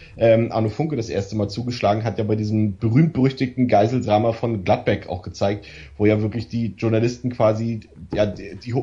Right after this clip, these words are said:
die hofiert haben, die Verbrecher. Das ist ja auch ähnlich. Die haben zwar jetzt natürlich, das ist ein anderes Verbrechen, und auch auf einer ganz anderen Art und Weise, aber auch dort hat, hat, haben die Medien eine ganz, so eine wichtige Rolle gespielt, dass diese Leute halt zumindest einen enormen Bekanntheitsgrad bekommen haben.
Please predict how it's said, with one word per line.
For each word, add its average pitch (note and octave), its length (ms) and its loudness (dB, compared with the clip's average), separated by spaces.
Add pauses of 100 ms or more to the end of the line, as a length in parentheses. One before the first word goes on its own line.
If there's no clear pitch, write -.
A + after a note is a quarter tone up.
(120)
die C#3 140 2
hofiert E3+ 440 2
haben, F2+ 300 -2
die F#2 100 -6
Verbrecher. F#2 440 -6
Das F#2+ 120 -10
ist - 100 -10
ja A#2+ 80 -2
auch C#3 200 0 (280)
ähnlich. A2 420 2
Die G#2 120 0
haben A#2+ 140 0
zwar A2 140 -2
jetzt G2+ 240 -6
natürlich, A2+ 500 -2 (380)
das G2+ 100 -6
ist A#2 80 -2
ein A2 80 2
anderes E3 340 2
Verbrechen, D#3+ 580 -2 (340)
und - 140 0
auch A2 160 4
auf G2+ 160 0
einer A2+ 100 -4
ganz A2+ 240 -2 (200)
anderen A#2 260 0
Art A#2+ 220 -2
und G2 100 -6
Weise, B2+ 240 2
aber A2 100 -4
auch A2+ 120 -2
dort B2+ 280 0
hat, A#2+ 180 -6
hat, A#2 280 -8
haben A#2 200 -6
die A2 60 -4
Medien A#2+ 280 0
eine G#2+ 80 0
ganz, A2 280 -2
so B2+ 60 -4
eine A#2+ 160 0
wichtige B2 300 0
Rolle C3+ 260 4
gespielt, A#2+ 440 -2 (220)
dass G#2+ 140 -4
diese A2+ 220 0
Leute A#2+ 380 4
halt A#2 260 0
zumindest C3 440 -4
einen B2+ 300 -6
enormen A#2+ 340 4
Bekanntheitsgrad A2+ 760 -2
bekommen G2 320 -4
haben. F2 160 -4